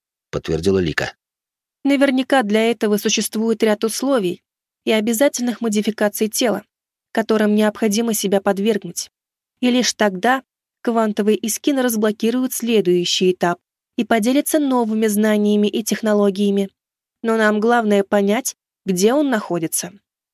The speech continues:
Speaker 2: а потом совершить нуль-переход по этим координатам и уничтожить его. Техкса-то исцепились с биусами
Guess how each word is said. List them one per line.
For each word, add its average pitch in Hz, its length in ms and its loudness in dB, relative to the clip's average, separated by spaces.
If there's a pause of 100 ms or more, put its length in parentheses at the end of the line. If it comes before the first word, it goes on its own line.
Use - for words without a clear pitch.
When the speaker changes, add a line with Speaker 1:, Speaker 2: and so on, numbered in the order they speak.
Speaker 2:
а 220 100 0
потом 226 320 0
совершить 247 640 -2
нуль-переход 220 760 0
по 220 100 0
этим 226 400 -2
координатам 202 720 -2 (260)
и 247 140 0
уничтожить 202 640 0
его. 180 280 0 (760)
Техкса-то 180 800 -2 (300)
исцепились 254 640 0
с - 20 0
биусами 190 600 -2